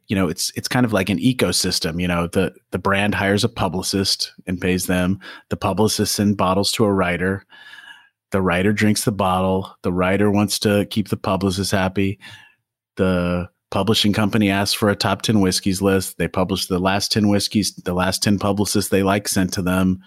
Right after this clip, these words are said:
rinse, repeat. So I don't really like that stuff. Um, publicists probably hate me more than most writers in New York 'cause, you know, I'm kinda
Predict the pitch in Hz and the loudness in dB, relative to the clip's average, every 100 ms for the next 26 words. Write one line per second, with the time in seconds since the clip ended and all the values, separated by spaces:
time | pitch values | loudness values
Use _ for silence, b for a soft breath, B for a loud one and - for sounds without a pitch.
0 | b b b 98 92 - 92 95 85 - | b b b -4 -4 -4 -6 -4 -6 -2
1 | 127 208 226 160 92 92 104 120 107 - | 0 2 4 2 2 -2 0 0 0 0
2 | 113 113 - _ b b b b - 87 | 2 0 -2 _ b b b b -6 -2
3 | 90 85 85 82 _ _ _ _ - 135 | -2 -2 -2 -6 _ _ _ _ -2 0
4 | 135 135 - 107 92 113 113 - 107 107 | 0 -2 -2 -2 0 0 0 2 2 2
5 | 110 104 101 104 113 107 107 110 104 107 | 2 2 2 0 0 0 0 0 2 2
6 | 104 110 98 92 - - _ _ 92 85 | 0 -2 -6 -6 -6 -10 _ _ -8 -6
7 | 87 - _ - - 95 92 92 | -6 -12 _ -10 -2 0 0 -4